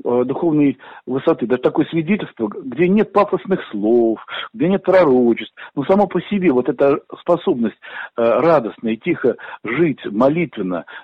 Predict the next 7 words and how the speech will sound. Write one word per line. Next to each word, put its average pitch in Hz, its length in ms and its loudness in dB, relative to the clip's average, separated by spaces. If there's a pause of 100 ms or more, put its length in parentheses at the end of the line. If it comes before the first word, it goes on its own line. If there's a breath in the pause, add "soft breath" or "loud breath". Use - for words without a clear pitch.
на 120 120 -4
Святой 131 300 0
горе 185 360 2 (340 loud breath)
производит 120 400 -2
очень 139 220 0
большое 92 580 -4
впечатление. 90 580 -12